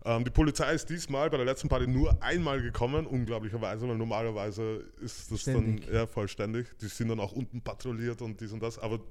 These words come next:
Speaker 1: da, bei der letzten Party, haben wir den Nachbarn ein bisschen an Geld gegeben.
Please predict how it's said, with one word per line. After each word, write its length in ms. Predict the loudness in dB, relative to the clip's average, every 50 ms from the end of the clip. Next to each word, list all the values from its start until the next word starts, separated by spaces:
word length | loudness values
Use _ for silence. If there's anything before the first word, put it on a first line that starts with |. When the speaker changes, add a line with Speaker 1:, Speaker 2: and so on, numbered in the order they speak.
| -14 -12 -8 -6
Speaker 1:
da, 340 | -4 -2 -2 -2 -4 -6 -10 -12 -6
bei 80 | -4 -4
der 100 | -4 -4
letzten 240 | -6 -6 -8 -8 -8
Party, 320 | -4 -4 -4 -4 -4 -4
haben 180 | -6 -6 -6 -6
wir 160 | -4 -6 -4
den 180 | -4 -4 -4 -4
Nachbarn 520 | -4 -6 -8 -8 -8 -8 -8 -6 -8 -10 -8
ein 120 | -8 -8
bisschen 240 | -6 -6 -6 -6 -6
an 100 | -6 -6
Geld 220 | -8 -10 -10 -10
gegeben. 320 | -12 -10 -8 -8 -8 -8